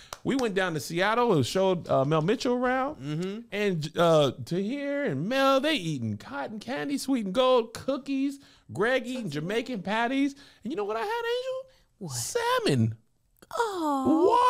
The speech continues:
Speaker 1: Water.
Speaker 2: Over a little rice.
Speaker 3: Oh.
Speaker 2: Just a little.
Speaker 1: Just a little bit of ri-,
Speaker 2: A good
Speaker 1: brown
Speaker 2: balance.
Speaker 1: rice. I went, hey, I mean, talking about healthy stuff.
Speaker 3: Yes.
Speaker 1: Because I'm back. And Noom has held me down when I've been slipping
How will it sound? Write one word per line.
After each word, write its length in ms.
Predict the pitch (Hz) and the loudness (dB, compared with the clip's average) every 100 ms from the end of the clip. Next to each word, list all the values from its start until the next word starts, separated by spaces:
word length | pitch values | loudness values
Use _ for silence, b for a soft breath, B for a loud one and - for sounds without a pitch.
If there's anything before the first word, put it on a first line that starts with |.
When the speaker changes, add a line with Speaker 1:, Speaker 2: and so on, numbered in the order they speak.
| 466 | 4
Speaker 1:
Water. 240 | 311 147 117 | 4 2 0
Speaker 2:
Over 240 | 165 180 | -4 -2
a 60 | 185 | -2
little 220 | 208 233 | 0 2
rice. 240 | 392 381 359 | 2 0 0
Speaker 3:
Oh. 320 | 277 214 165 | -2 -4 -4
Speaker 2:
Just 140 | 160 | -6
a 40 | 233 | -2
little. 360 | 240 294 277 - | -2 -2 -4 -10
Speaker 1:
Just 240 | - 427 466 | -4 -2 0
a 40 | |
little 240 | 427 453 | 0 0
bit 100 | 453 | 0
of 60 | 466 | 2
ri-, 340 | 453 440 453 | 2 2 -2
Speaker 2:
A 20 | 466 | 0
good 300 | 466 466 453 | 0 2 2
Speaker 1:
brown 20 | |
Speaker 2:
balance. 540 | 440 466 480 494 453 | 2 2 2 4 2
Speaker 1:
rice. 360 | - - - - b b b b | 0 -6 -12 -16 b b b b
I 360 | - 466 381 427 | -2 2 2 0
went, 200 | 370 - | -4 -8
hey, 280 | 480 466 415 | -4 -2 0
I 120 | - 427 | 0 2
mean, 120 | 415 | 2
talking 300 | 415 466 415 | 4 2 2
about 220 | 392 427 339 | 0 0 0
healthy 580 | 240 427 466 453 370 | 0 0 0 0 0
stuff. 840 | - - - - 381 427 302 - - | 0 -6 -8 2 4 4 4 0 -8
Speaker 3:
Yes. 540 | 349 392 381 302 220 | -8 -4 0 2 2
Speaker 1:
Because 240 | 156 220 202 | 2 2 2
I'm 220 | 175 127 | 0 0
back. 500 | 113 165 170 - - - | 0 0 2 -2 -4 0
And 260 | 156 143 | 0 2
Noom 260 | 190 233 233 | 0 0 2
has 200 | 190 156 | 2 0
held 400 | 127 160 160 143 | 0 2 2 0
me 140 | 123 | -6
down 720 | 98 110 117 127 131 127 110 | -8 -6 -2 0 0 0 -2
when 200 | 104 107 - | -2 -4 -2
I've 260 | 98 98 | -2 -2
been 200 | 92 87 | -4 -4
slipping 640 | 80 - 101 113 - 110 | -6 -8 -2 -2 0 -2